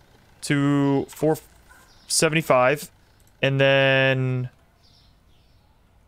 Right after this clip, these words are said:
milk. It was milk, right? Milk went up in value. So we'll do four dollars on milk.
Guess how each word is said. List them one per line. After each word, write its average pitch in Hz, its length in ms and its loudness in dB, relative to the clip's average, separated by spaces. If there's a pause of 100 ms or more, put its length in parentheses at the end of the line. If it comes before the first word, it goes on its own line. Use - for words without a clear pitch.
(160)
milk. 131 360 -2
It - 60 -4
was 127 180 -2
milk, 123 300 -2
right? 113 260 0 (420)
Milk - 500 -8
went 107 180 -6
up 101 140 -4
in 98 80 -8
value. 82 420 -4 (680)
So - 140 -6
we'll 127 60 -2
do 135 160 -2
four 151 260 -2
dollars 131 360 2
on 117 120 -2
milk. 104 300 -6